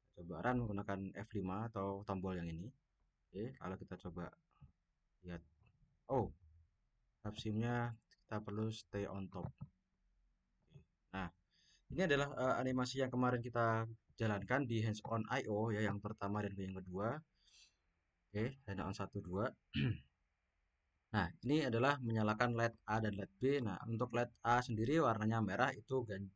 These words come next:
ganjil genap, ganjil genap, ganjil genap, ganti-gantian. Kemudian led B itu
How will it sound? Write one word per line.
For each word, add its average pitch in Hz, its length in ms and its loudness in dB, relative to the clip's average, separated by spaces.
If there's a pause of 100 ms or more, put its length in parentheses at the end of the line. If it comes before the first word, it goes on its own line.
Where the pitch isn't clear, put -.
ganjil 110 320 4
genap, 113 320 4
ganjil 107 320 2
genap, 107 320 0
ganjil 98 320 -8
genap, 104 320 0 (400)
ganti-gantian. 95 640 0
Kemudian 117 560 0
led 107 160 0 (160)
B 107 320 2
itu 151 240 4